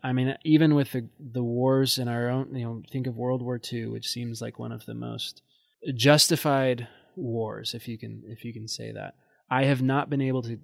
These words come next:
to get behind a, a just war Christianity in my head.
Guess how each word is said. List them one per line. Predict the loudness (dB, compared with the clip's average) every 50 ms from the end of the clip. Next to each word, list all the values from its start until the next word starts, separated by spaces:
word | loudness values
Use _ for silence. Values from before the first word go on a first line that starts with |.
| _ _
to | -12 -12 -12
get | -4 -2 -2 -2 -2 -8 -20 -20 _ _ _ _ -20 -4 _
behind | 0 0 0 -2 -6 -6 -4 -4 -6 -6
a, | -8 -10 -10 -12 -10
a | -8 -8 -8
just | -6 -4 -4 -2 -2 -4 -8 -8 -8
war | -6 -6 -4 -6 -8 -10 _ _ _ _ -4
Christianity | -2 0 0 0 -2 -4 -6 -6 -6 -8 -10 -10 -10 -10 -10 -12 _ _ _ _ _ _ _
in | -8 -6
my | -4 -4 -4 -4
head. | -4 -6 -6 -6 -8 -12 -14